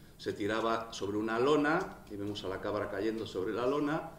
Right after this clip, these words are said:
se la manteaba y luego la cabra, pues, se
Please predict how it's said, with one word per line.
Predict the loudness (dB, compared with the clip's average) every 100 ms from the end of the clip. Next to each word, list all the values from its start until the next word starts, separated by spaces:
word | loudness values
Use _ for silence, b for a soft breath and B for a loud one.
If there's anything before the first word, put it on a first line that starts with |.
| B
se | -8 -4
la | -2
manteaba | -2 -2 2 4 4 4 4 0 -10 -14
y | -10
luego | -6 -4
la | -6
cabra, | -4 -4 -2 -4
pues, | -8
se | -16 -20 -20